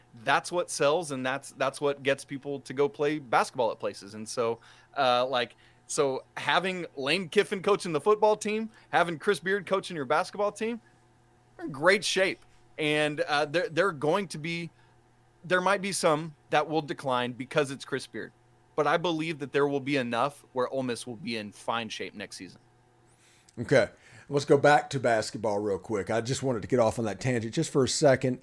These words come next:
Speaker 2: Uh, <laughs> non-conference scheduling. What kind of non-conference scheduling has Chris Beard been able to do? Because Ole Miss, because like we said, a hundred years of basketball ba-, being essentially down, it's hard to get good teams to come to Oxford.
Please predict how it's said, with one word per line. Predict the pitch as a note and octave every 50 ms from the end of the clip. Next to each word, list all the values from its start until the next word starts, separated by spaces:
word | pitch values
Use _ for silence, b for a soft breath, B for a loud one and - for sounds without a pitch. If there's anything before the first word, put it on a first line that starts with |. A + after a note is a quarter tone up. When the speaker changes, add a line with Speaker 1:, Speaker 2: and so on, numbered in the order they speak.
| -
Speaker 2:
Uh, | A2+ B2 B2 A#2+ A#2 A#2 A2+ D3+ _ -
<laughs> | - D3 _ _ - C3+ _ _ - - - - - - _ _ - - _ _ _ _ _ _ _ _ _ _ _ _ _ _ -
non-conference | C#3 C#3+ D#3+ F3 G3+ A#3+ B3+ - - D#3+ F#3+ F#3 F3+ F#3 F3 F3 E3+ - -
scheduling. | - E3+ D3 C#3 - - F2+ - -
What | - C#3 F3 A3
kind | - E3 F#3+ G3+ G#3+ G3
of | F#3 C#3+
non-conference | C#3 C#3+ D3+ D#3 D#3+ D#3+ D3+ - - D3+ D3+ D3 C3+ - - C3+ B2 - -
scheduling | - - - - - - - D#3 C#3+ C#3 C#3 C#3 B2+ A#2+ G#2+
has | A2+ A2+ A2 -
Chris | - - D#3 C#3+ C3+
Beard | - - C#3 C3+ C3
been | A#2 B2+ B2
able | A#2+ G#2+
to | G#2 G#2+
do? | B2 C3+ C3
Because | B2 B2 - D3+ C3+
Ole | D#3+ E3+ G3 A3
Miss, | A3 G#3 G3+ G3 G3+ F#3+ -
because | - D#3+ C#3+ C#3 F3 D#3+ C3+ C#3+
like | D3+ E3 E3 E3+
we | G3+ F#3+
said, | F3+ - F#3 D3+ C#3 C3 B2+
a | A#2+
hundred | A#2 D3 D3+ E3 E3 C#3
years | D3+ D#3 D#3+ D#3+ D#3+ D#3+ D3 D3
of | C3+ A2 G#2 - - -
basketball | C3+ C#3 D3 D3 - - D#3+ B2+ D#3 D#3 D3+ D3
ba-, | C3+ D3 D3 D3 D3
being | - - D3+ D3 D3 C#3
essentially | C3+ - - D3+ C#3+ - D#3 D3 C3
down, | A#2+ C3 A#2+ B2
it's | C#3 C3
hard | - F3 G3 A3 G#3
to | A3+
get | F3+ G3+ G3 G3+ - B2
good | - E3 E3+ E3+ C3+ -
teams | D3+ D3+ D3 D3 C3+ -
to | - B2+
come | - C#3 C3 B2
to |
Oxford. | A#2 A#2+ B2 A2 F#2+ - - F2+ D2+